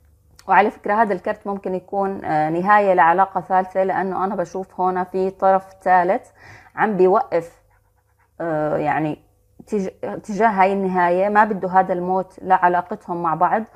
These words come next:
ولكن، آه، النهاية لابد منها. والبداية عم بشوف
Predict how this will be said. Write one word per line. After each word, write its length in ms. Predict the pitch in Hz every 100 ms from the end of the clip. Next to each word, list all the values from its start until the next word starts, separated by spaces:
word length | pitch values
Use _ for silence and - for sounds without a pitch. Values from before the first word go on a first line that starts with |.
| - - _ -
ولكن، 680 | 180 196 220 220 220 220 233 _
آه، 580 | 160 160 160 160 160 170 -
النهاية 680 | 190 196 202 214 214 208
لابد 280 | 208 190 185 180
منها. 340 | 175 170 180 180 -
والبداية 680 | 175 214 196 196 208 202 202
عم 200 | 185 196
بشوف 400 | 196 190 208 202